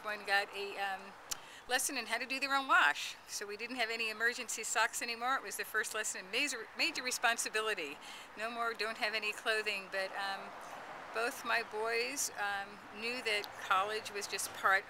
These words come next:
of education. It wasn't an added on, it was going to be part of. Um, I would go to the beach to read with my son after work.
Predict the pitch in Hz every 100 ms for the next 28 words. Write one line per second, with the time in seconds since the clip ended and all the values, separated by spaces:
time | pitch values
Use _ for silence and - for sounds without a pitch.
0 | 190 185 180 170 - 165 160 165 170 175
1 | 190 190 185 190 190 180 180 190 170 170
2 | 196 160 - 175 175 180 170 160 180 170
3 | - 185 202 226 - - - - - -
4 | - 175 170 180 - 196 202 190 202 185
5 | 196 202 220 196 196 190 - 226 247 -
6 | 226 226 220 233 233 - 233 233 233 -
7 | 233 247